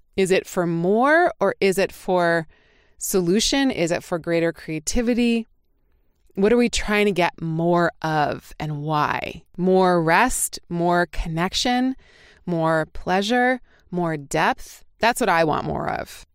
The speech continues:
I want more community. I want more time. I want more of those moments that just feel like heaven because I'm with the people that I love.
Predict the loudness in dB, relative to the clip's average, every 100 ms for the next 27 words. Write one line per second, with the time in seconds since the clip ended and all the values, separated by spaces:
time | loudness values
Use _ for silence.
0 | _ -8 -2 0 2 2 -2 -18 -20 -20
1 | _ -2 2 2 0 -4 -2 -2 -2 -2
2 | -4 -8 _ _ _ -10 -4 0 2 2
3 | 0 -4 -2 -2 -2 -6 -6 -6 -4 -6
4 | -8 -12 -18 _ _ -20 _ -8 -4 -2
5 | 0 2 0 -2 _ _ _ _ _ _
6 | -6 -4 0 2 4 4 2 2 -2 0
7 | -2 0 -2 0 0 0 -2 -4 -6 -4
8 | -4 -4 -4 -2 -4 -6 -4 0 0 0
9 | -2 -4 -4 -10 -20 -6 0 2 0 -2
10 | -2 -4 -2 0 0 -2 -2 -4 -4 -4
11 | -2 -2 0 0 0 2 2 2 -2